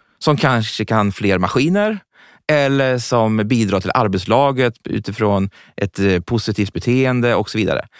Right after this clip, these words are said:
Så bygger vi upp en, en modell för individuell lönesättning. Ehm, och här är vi tillbaka då till att det ska finnas en tydlig modell för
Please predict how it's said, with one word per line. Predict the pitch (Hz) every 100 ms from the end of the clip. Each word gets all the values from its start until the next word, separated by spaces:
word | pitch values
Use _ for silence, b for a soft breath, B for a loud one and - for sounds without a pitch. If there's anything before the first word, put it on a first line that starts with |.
| B
Så | B 147
bygger | 143 - 143 139 139
vi |
upp | 120 104
en, | 110 101 98 - _ _
en | - 107
modell | 113 120 170 165 139
för | 113
individuell | - 123 113 110 101 98 98 92
lönesättning. | 98 90 - 165 - - - B B B B B
Ehm, | 113 107 104 101 95 92 95 - _ - _ -
och | 135 135 135 - - _ _ _ 139
här | 185
är | 202
vi | 175 127 -
tillbaka | 123 139 -
då | 113
till | 101 104
att | 98 -
det | -
ska | 127 127
finnas | 131 113 117
en | 107 104 117 _
tydlig | - 127 113 151 180
modell | 185 131 98 90
för | 92 - 87 92